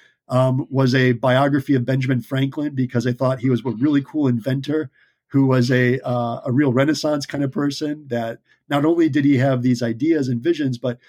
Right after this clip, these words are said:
he, you know, he had the idea for public libraries in the United States. And again, this is all drawing on my fourth grade knowledge of expertise on the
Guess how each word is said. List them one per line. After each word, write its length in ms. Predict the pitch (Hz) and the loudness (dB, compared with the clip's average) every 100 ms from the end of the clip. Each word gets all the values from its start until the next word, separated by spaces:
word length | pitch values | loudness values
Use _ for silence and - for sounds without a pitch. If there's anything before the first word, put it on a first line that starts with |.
| _ _ | _ _
he, 400 | - 156 147 139 123 | -2 2 4 2 0
you 120 | 139 | -2
know, 80 | 113 | 0
he 100 | 147 | 0
had 140 | 143 | 0
the 100 | 139 | 0
idea 340 | 127 123 151 127 | 0 2 0 0
for 180 | 127 | -4
public 360 | 113 - 131 120 | -6 -2 -2 -2
libraries 480 | 127 170 175 160 139 | -2 0 2 2 2
in 60 | |
the 60 | 135 | 2
United 320 | 131 127 123 | 2 2 0
States. 440 | 120 127 120 117 - | 0 -2 0 -2 -8
And 220 | 113 120 | -10 -4
again, 200 | 143 139 | 0 2
this 160 | 139 131 | 0 0
is 60 | |
all 80 | 135 | 0
drawing 280 | 120 131 131 | 2 2 2
on 60 | 123 | 2
my 140 | 120 | 0
fourth 320 | - 139 123 | -2 -2 -2
grade 320 | - 123 120 | 0 0 -2
knowledge 340 | 117 123 123 120 | -4 -2 0 0
of 80 | 117 | -2
expertise 600 | 120 - 123 127 120 120 | -4 -6 -4 0 0 -2
on 180 | 120 120 - - _ | -8 -10 -14 -20 _
the 100 | - | -2